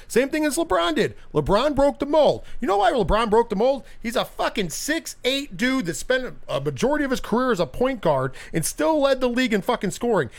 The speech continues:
He is the guy, he is the last guy. There hasn't been somebody since Jordan or Kobe to average over thirty points a game a year. And in his prime, he was doing that. He was the last one to win major scoring titles multiple years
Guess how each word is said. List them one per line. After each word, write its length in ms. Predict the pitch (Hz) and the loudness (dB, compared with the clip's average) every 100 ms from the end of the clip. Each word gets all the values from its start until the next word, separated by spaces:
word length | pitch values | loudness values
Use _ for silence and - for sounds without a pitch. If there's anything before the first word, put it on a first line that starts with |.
| - | -14
He 280 | - 277 349 | -4 0 2
is 260 | 330 262 220 | 0 -2 -2
the 100 | 196 | -4
guy, 600 | 143 247 254 226 185 175 | 0 0 2 2 2 0
he 120 | 269 | -2
is 160 | 277 | -2
the 80 | 226 | -2
last 380 | 214 226 269 - | 0 0 0 -2
guy. 340 | 247 208 185 202 | 0 2 0 0
There 160 | 160 196 | 0 2
hasn't 240 | 247 247 | 0 0
been 160 | 254 226 | -2 -2
somebody 400 | - 226 226 220 | -2 0 0 -2
since 400 | - 220 262 - | -2 -2 -2 -2
Jordan 420 | - 247 254 254 | 2 4 2 2
or 240 | 196 226 | 4 4
Kobe 520 | 233 277 277 170 143 135 - - | 4 2 2 2 0 -4 -12 -6
to 160 | - 240 | 0 2
average 300 | 240 247 233 | 2 0 2
over 200 | 240 240 | 2 0
thirty 320 | - 262 254 | -2 0 0
points 380 | - 247 247 - - | 0 0 0 -6 -2
a 80 | 190 | -2
game 440 | 147 208 240 233 - | 0 2 2 2 0
a 60 | 185 | 0
year. 400 | 180 226 190 156 | 2 2 2 2
And 100 | 170 | 2
in 80 | |
his 160 | 190 214 | 2 0
prime, 320 | - 240 240 | 0 0 2
he 100 | 208 | 2
was 140 | 226 160 | 0 2
doing 280 | 202 170 | 4 4
that. 160 | 127 107 | 2 0
He 80 | 190 | -2
was 100 | 226 | 2
the 80 | 254 | 0
last 400 | 277 285 285 262 | 0 -2 -2 0
one 220 | 285 254 | -2 0
to 100 | 240 | 0
win 320 | 220 233 208 - - | 2 2 2 -2 -6
major 360 | 160 247 247 214 | 0 0 0 -2
scoring 340 | 233 220 208 | 2 2 2
titles 420 | 185 180 180 - - - - - - - - | 2 2 2 -2 -12 -16 -16 -16 -16 -16 -2
multiple 720 | 185 170 247 294 277 240 254 | 2 6 6 6 2 2 4
years 580 | 220 233 151 98 123 | 4 4 0 -4 -14